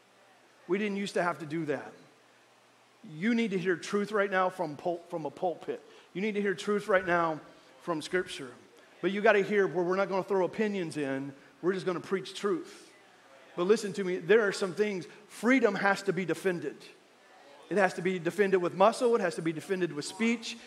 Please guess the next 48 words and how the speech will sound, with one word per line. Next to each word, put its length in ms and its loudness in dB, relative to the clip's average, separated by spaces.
It 100 0
has 180 2
to 60 -8
be 100 -2
defended 340 -2
by 120 2
voting. 500 4
It, 300 2
truth 360 0
is 100 0
something 440 0
that 120 0
we 140 2
have 240 0
to 60 -4
defend, 440 -2
and 100 -4
freedom 420 0
is, 300 4
is 180 0
being 280 4
attacked 460 -2
right 240 2
now, 220 2
and 100 -2
we 100 2
have 140 2
to 100 -6
defend 320 -2
it. 160 -2
So 160 2
here's 200 0
some 200 0
things 400 0
as 120 0
believers 460 2
we 120 -2
need 140 -4
to 60 -10
defend. 380 0
We 80 2
need 160 0
to 60 4
defend 360 -2
the 80 -2
sanctity 520 -4
of 100 -4
life. 480 -6